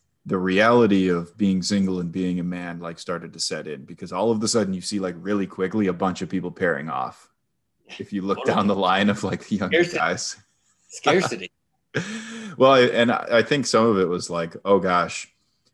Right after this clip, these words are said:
Speaker 1: you know, Adam's realizing that, you know, you can't be single forever." Like, what, or, I mean, you can, but w-,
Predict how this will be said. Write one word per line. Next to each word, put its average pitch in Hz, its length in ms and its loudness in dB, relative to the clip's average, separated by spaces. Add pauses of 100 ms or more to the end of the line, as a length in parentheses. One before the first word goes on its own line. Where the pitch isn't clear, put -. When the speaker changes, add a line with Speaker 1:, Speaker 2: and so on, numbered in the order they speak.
(440)
Speaker 1:
you 104 80 2
know, 90 240 4
Adam's 95 480 0
realizing 87 640 -4
that, 82 300 -10 (120)
you 92 80 -12
know, 85 300 -12 (380)
you 87 80 -16
can't 87 220 -6
be 87 120 -6
single 85 280 -4
forever." 82 640 -8 (140)
Like, 82 280 -18
what, 87 300 -8 (800)
or, 98 80 0
I 98 160 0
mean, 98 100 2
you 87 80 -6
can, 92 440 -2
but 82 260 -10 (680)
w-, 87 200 -10